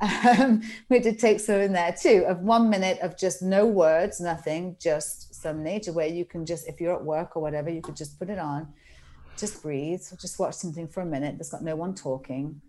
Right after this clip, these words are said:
and then it turns off, right? It's not trying to sell you anything. It's not trying to do anything. It's just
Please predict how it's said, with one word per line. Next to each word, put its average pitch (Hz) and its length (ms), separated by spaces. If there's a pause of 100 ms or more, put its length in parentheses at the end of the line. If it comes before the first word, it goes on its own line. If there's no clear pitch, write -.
(200)
and 185 140
then 185 240 (340)
it 196 120 (160)
turns 196 280
off, - 280 (440)
right? 165 140
It's - 100
not 160 140
trying 185 160
to 180 60
sell 165 220
you 170 80
anything. 165 260
It's 151 80
not 165 100
trying 175 220
to 160 40
do 165 120
anything. 151 260
It's - 200
just 208 340